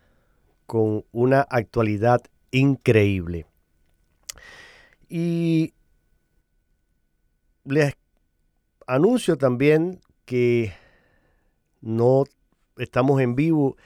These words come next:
aunque el programa es nuevo, por eso no voy a dar los números telefónicos, porque no podemos recibir hoy, eh, sus llamadas, pero sí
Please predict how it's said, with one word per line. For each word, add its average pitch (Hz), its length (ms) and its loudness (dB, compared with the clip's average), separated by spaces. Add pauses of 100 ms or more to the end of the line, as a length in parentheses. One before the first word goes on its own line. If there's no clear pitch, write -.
(220)
aunque 113 240 -6
el 104 80 -4
programa 120 460 -2
es 120 60 -4
nuevo, 131 520 2 (160)
por 107 160 -6
eso 113 180 -4
no 117 200 0
voy 120 160 0
a 120 80 2
dar 123 180 2
los 110 160 -2
números 123 420 0 (300)
telefónicos, 123 720 -2
porque 110 520 -4 (760)
no 117 600 0 (760)
podemos 120 340 0
recibir 113 540 -4
hoy, 123 380 2 (180)
eh, 92 340 -10
sus 143 220 0
llamadas, 139 480 4 (380)
pero 156 180 2
sí 202 400 -4